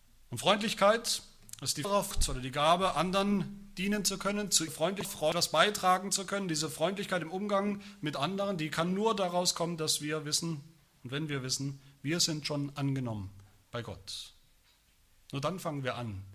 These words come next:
mit dieser Freundlichkeit, wie sie Paulus hier meint.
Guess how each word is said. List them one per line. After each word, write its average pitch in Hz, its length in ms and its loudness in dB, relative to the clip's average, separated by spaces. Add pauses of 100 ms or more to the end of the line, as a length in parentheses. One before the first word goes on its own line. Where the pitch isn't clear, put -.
(300)
mit 117 160 -8
dieser 113 380 -6
Freundlichkeit, 110 720 -10
wie 95 60 -12
sie 101 120 -10
Paulus 101 420 -4
hier 98 240 -8 (220)
meint. 104 500 -10